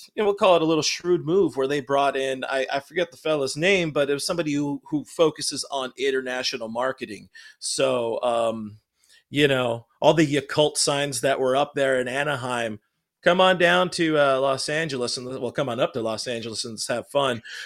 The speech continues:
Uh, they're gonna be able to sell a lot of, uh, a lot of ad space at, uh, Dodger Stadium, uh, of Shohei Ohtani, whatever they, just, just let him have whatever he wants, but they'll be making money back.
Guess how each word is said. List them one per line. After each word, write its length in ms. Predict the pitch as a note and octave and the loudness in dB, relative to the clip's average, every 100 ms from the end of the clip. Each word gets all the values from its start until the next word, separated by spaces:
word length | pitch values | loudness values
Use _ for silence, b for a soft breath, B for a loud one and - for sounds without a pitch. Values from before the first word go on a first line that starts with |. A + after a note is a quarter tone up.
| B | B
Uh, 180 | C3+ C3+ | 2 4
they're 140 | D#3 | 6
gonna 120 | E3 E3+ | 6 6
be 60 | |
able 140 | F3+ C3+ | 4 2
to 80 | |
sell 380 | B2+ D#3+ D#3 C#3 | 0 6 8 8
a 40 | B2 | 6
lot 400 | C#3 C3+ C#3+ F#3 | 4 4 4 4
of, 220 | C#3+ D3+ | 4 4
uh, 180 | C#3 C3+ | 4 4
a 60 | |
lot 240 | E3 G3+ G3+ | 4 4 4
of 80 | D3+ | 4
ad 260 | D#3+ E3 | 2 2
space 600 | - - A#2 G#2 - - b b - | -2 -2 -4 -4 -8 -10 b b -4
at, 240 | B2 A#2+ | -2 0
uh, 160 | B2+ B2 | -2 0
Dodger 300 | C#3 C3+ C3+ | 0 0 -2
Stadium, 580 | - C3+ C3 B2+ A#2+ - _ _ - | -2 0 2 0 -4 -14 _ _ -6
uh, 240 | B2+ B2 | -2 0
of 160 | B2+ A#2 | 0 -2
Shohei 560 | - C3+ C3 C3 B2 | 0 2 2 2 0
Ohtani, 320 | - B2+ B2 B2+ | -2 -4 -2 2
whatever 260 | D#3 D#3+ | 2 4
they, 120 | D3+ C#3+ - | 2 0 -2
just, 260 | F#3 - E3+ | -4 -4 -6
just 160 | - | 2
let 120 | F3 | 4
him 80 | F3+ | 4
have 180 | D#3 D#3 | 2 0
whatever 280 | C#3+ D3 C#3 | 0 0 0
he 100 | B2+ | 0
wants, 260 | B2+ A#2+ | -2 -4
but 100 | - | -4
they'll 80 | F#3+ | -2
be 100 | A3+ | 2
making 280 | A3+ G3+ C3+ | 2 2 0
money 180 | C3 G#2 | -2 -4
back. 360 | G#2 - - | -4 -6 -8